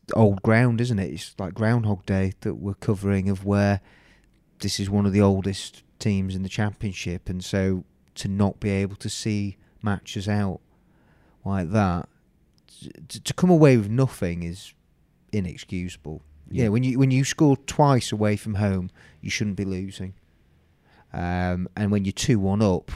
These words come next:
Speaker 1: with a few minutes to go, you definitely should be coming away with a minimum of a point.
Speaker 2: Yeah. It's almost like it doesn't,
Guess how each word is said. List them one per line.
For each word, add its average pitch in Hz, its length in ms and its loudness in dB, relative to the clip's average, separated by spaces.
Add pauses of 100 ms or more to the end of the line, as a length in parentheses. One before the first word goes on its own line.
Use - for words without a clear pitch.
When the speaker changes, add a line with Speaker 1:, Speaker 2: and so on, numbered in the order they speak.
Speaker 1:
with 95 140 -6
a - 20 -4
few 98 300 0
minutes 95 240 -4
to 98 100 -10
go, 92 320 0 (640)
you 104 140 -2 (120)
definitely 95 460 -2
should 92 220 -12
be 101 80 -6
coming 95 340 -4
away 95 300 0
with 92 140 -4
a 98 60 -2
minimum 92 640 -2 (480)
of 90 100 -8
a 90 60 -4
point. 87 560 -4 (600)
Speaker 2:
Yeah. 92 160 -12 (480)
It's 131 160 2
almost 156 400 6
like 123 180 0
it 110 100 -4
doesn't, 113 460 4